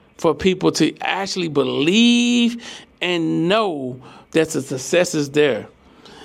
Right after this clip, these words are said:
And I used to feel real disrespected. I used to feel like,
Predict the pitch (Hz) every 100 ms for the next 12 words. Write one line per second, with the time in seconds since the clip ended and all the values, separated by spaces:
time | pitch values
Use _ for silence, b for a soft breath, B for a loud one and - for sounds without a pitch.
0 | B B B B _ _ _ - 147 147
1 | 170 208 208 196 196 160 139 165 156 151
2 | 151 135 127 - 156 156 165 - - 147
3 | 175 185 175 185 175 165 160 135 135 -
4 | b b b - 143 135 131 127